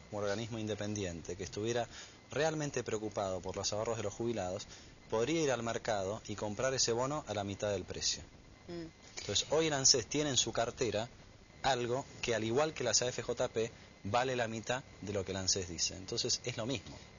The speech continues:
Speaker 2: Bueno, estoy hablando con un economista y yo le tengo que preguntar, habida cuenta de su experiencia también en la banca internacional, porque se desempeñó en J P Morgan, si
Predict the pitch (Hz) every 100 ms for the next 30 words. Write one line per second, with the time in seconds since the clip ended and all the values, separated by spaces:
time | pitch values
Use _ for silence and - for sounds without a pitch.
0 | - 190 190 294 294 330 320 247 226 226
1 | 214 220 254 254 226 214 214 214 214 196
2 | 196 196 202 214 226 190 185 185 196 202
3 | 208 170 - 165 - - 180 180 196 208
4 | 220 - 214 190 - 170 196 269 247 185
5 | 185 185 170 170 170 170 196 208 180 160
6 | - 151 147 156 160 165 180 185 196 208
7 | 196 180 170 185 208 - - - - -
8 | 240 247